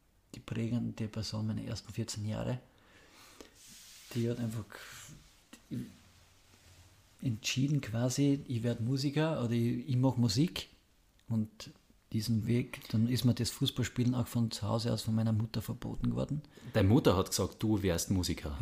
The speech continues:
Speaker 1: Ja, genau.
Speaker 2: Das ist ziemlich ungewöhnlich, oder? Weil
Speaker 1: Ja.
Speaker 2: ich glaub, meistens
Speaker 1: Ja.
Speaker 2: ist eher umgekehrt, dass die Eltern sagen, du darfst nicht Musiker werden.
Speaker 1: Äh, ich hab nicht, nicht Fußball spielen dürfen, das heißt, ich bin heimlich zu den Fußballspielen gefahren.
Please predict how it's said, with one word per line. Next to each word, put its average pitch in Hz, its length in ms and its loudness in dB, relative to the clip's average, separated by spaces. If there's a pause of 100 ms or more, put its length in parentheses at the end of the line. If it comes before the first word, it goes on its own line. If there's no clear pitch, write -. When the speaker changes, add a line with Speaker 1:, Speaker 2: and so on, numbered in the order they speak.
Speaker 1:
Ja, 127 120 -2
genau. 135 180 0
Speaker 2:
Das - 80 -4
ist 87 160 -4
ziemlich 92 200 2
ungewöhnlich, 82 500 2
oder? 82 200 -2
Weil 71 220 2
Speaker 1:
Ja. 139 320 2 (380)
Speaker 2:
ich - 60 -14
glaub, 95 180 2
meistens 107 320 10
Speaker 1:
Ja. 110 40 6
Speaker 2:
ist 104 100 8
eher 98 160 8
umgekehrt, 117 520 6
dass 95 100 2
die - 120 -2
Eltern 95 260 0
sagen, 95 220 2
du 95 80 0
darfst - 400 0
nicht 95 160 2
Musiker 92 380 -2
werden. 92 260 0
Speaker 1:
Äh, 143 260 10
ich 139 160 12
hab 139 160 10
nicht, 131 340 4
nicht 127 220 4
Fußball 151 340 2
spielen 147 300 4
dürfen, 165 340 4
das 127 140 2
heißt, 123 200 2
ich 117 60 -2
bin 120 200 4
heimlich 127 320 2
zu 131 100 -2
den 117 180 2
Fußballspielen 143 880 0
gefahren. 143 460 2